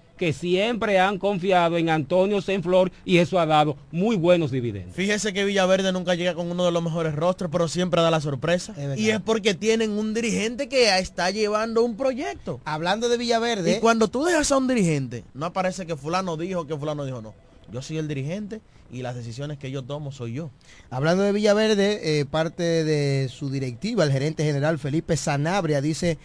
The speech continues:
Speaker 3: "Se escucha muy bien, saludos para ese equipo." Dice que debemos darle oportunidad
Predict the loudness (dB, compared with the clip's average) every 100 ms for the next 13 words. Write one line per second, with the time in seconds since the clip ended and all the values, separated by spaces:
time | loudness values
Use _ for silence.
0 | -16 -6 -4 -2 -2 0 0 0 0 2
1 | 4 4 2 -2 -4 -2 0 2 2 0
2 | 0 -4 -6 -4 -4 -4 -12 -14 -20 -20
3 | -6 -4 -2 0 2 2 2 2 2 2
4 | -2 -4 -6 -4 0 2